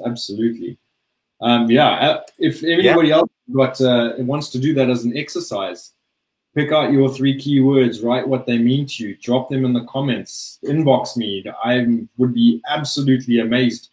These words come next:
Speaker 1: to hear anyone else's, uh, take on that, or, or, um, yeah, or be involved in the, the creative process of that. Maybe I'll start a, a thread in the group, in the Searching with Suntwe group.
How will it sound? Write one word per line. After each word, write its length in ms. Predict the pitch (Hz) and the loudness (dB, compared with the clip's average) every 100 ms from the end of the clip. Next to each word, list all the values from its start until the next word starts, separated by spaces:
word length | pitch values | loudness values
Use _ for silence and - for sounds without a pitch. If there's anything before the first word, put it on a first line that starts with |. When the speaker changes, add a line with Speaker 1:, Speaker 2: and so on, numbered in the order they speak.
| _ _ - | _ _ -4
Speaker 1:
to 100 | 120 | -2
hear 440 | - 135 117 110 151 | 2 2 2 0 -2
anyone 220 | 151 151 _ 127 | 0 -2 _ -6
else's, 500 | 120 123 117 107 113 | -4 -2 -2 -2 -2
uh, 260 | 110 104 - | 0 -2 -2
take 240 | 123 123 | -4 -2
on 140 | 120 110 | -2 -2
that, 240 | 110 104 - | -4 -6 -4
or, 360 | 107 107 104 - _ _ _ | -2 0 -4 -8 _ _ _
or, 340 | 107 107 104 104 | -2 2 2 2
um, 380 | 104 101 98 - | 0 -4 -8 -2
yeah, 160 | 117 120 | 2 2
or 120 | 117 | 4
be 120 | 120 | 4
involved 420 | 127 113 120 120 | 4 6 4 4
in 140 | 113 110 | 2 -2
the, 120 | 107 - - | -6 -10 -16
the 220 | 110 107 | -10 -8
creative 440 | - 113 123 120 - | -6 0 0 -2 -6
process 400 | 127 135 123 113 | 0 0 0 -6
of 120 | 101 - | -8 -8
that. 180 | 76 - - _ - | -10 -12 -20 _ 0
Maybe 280 | 127 127 | 2 6
I'll 100 | 123 | 4
start 280 | 123 135 135 | 4 2 2
a, 160 | 120 117 123 | 2 -2 -6
a 100 | 113 | -4
thread 240 | - 139 | -2 0
in 140 | 127 117 | 2 2
the 100 | 104 | 0
group, 340 | 127 123 117 | 2 2 0
in 120 | 104 | -12
the 160 | 104 101 | -10 -10
Searching 520 | - 120 120 117 120 | -6 -2 -2 -2 -4
with 140 | 110 - | -4 -4
Suntwe 340 | 127 120 110 | -4 -4 -2
group. 280 | 117 120 | 2 2